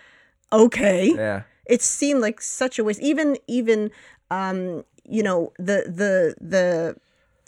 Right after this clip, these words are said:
Speaker 1: the, the sort of, like, uh, Misty was so unpredictable in the first season.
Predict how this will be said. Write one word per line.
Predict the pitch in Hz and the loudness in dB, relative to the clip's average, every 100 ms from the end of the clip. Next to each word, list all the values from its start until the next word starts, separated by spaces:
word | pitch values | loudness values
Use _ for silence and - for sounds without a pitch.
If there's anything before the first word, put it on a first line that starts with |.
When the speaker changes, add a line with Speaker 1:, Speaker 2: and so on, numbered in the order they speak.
| - 160 | -14 -8
Speaker 1:
the, | 202 185 | -4 -2
the | 202 | -2
sort | - 262 240 | -2 0 2
of, | 190 | 2
like, | 175 170 156 - | 0 -2 -4 -4
uh, | 165 156 156 - 143 - _ _ - _ _ _ _ _ - | -2 -2 -2 -4 -8 -10 _ _ -16 _ _ _ _ _ 4
Misty | 226 262 294 | 6 6 2
was | 240 | -2
so | - 247 226 | 0 2 2
unpredictable | 214 214 196 180 190 180 156 101 - | 2 -2 -2 -4 -4 -4 -4 -6 -6
in | 175 | -2
the | 165 | -4
first | - 165 - | -2 -4 -4
season. | 180 156 - - 180 | -4 -4 -6 -12 -16